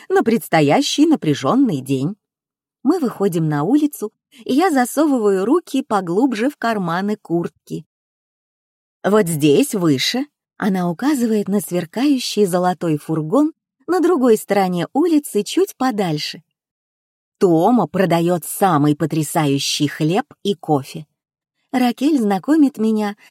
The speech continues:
с двадцатилетним обитателем фургона, чья улыбка заразительна.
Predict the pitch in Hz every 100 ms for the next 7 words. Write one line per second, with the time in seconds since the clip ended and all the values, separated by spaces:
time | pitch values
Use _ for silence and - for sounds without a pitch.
0 | _ 220 202 220 - 214 - 202 277 339
1 | 226 220 - 202 185 165 190 240 208 202
2 | 202 - 196 165 160 156 160 - _ _
3 | _ - - 196 185 180 190 240 302 -
4 | 185 180 185 202 214 190 170 175 165 165